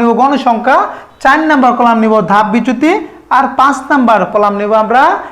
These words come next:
এফআই ইউআই। আর মধ্যমানকে আমরা প্রকাশ করব এক্সআই দ্বারা, গণসংখ্যাকে প্রকাশ করব এফআই দ্বারা,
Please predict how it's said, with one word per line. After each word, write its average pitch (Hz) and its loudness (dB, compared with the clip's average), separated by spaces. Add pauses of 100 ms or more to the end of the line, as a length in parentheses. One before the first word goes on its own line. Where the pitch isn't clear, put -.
(300)
এফআই 233 0 (160)
ইউআই। 127 -2 (360)
আর 202 2 (100)
মধ্যমানকে 311 0
আমরা 302 0
প্রকাশ 294 0 (100)
করব 262 0 (140)
এক্সআই 262 0
দ্বারা, 277 4 (420)
গণসংখ্যাকে 262 0
প্রকাশ 208 -2 (100)
করব 226 -2 (140)
এফআই 254 0
দ্বারা, 277 2